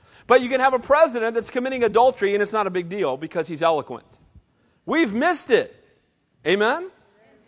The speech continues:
We've got our priorities all messed up. So, if you're taking notes, man looks on the outward appearance. Outward characteristics that can hide a lack of inward character.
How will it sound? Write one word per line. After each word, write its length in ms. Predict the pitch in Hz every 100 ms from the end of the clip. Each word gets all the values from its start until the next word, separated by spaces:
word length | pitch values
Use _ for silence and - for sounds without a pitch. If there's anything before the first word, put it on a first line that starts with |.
| _
We've 260 | - 247 226
got 200 | 262 285
our 140 | 262
priorities 800 | - 247 254 262 294 277 208 202
all 540 | - 208 233 262 262 -
messed 460 | 170 185 185 - 208
up. 440 | 165 110 - - - -
So, 340 | - 247 202 135
if 100 | 196
you're 60 |
taking 400 | 190 254 254 254
notes, 320 | 233 175 139
man 240 | 175 220 262
looks 220 | 262 -
on 100 | 240
the 120 | 233
outward 280 | 214 226 214
appearance. 640 | 196 202 160 123 - - _ - -
Outward 400 | 202 247 262 -
characteristics 880 | 254 247 247 233 226 240 - 233 -
that 160 | 190
can 160 | 202 170
hide 540 | 156 208 226 247 254 -
a 140 | 180 175
lack 520 | 175 196 208 220 -
of 180 | 180 170 -
inward 500 | 196 196 196 185 -
character. 600 | 165 160 151 139 110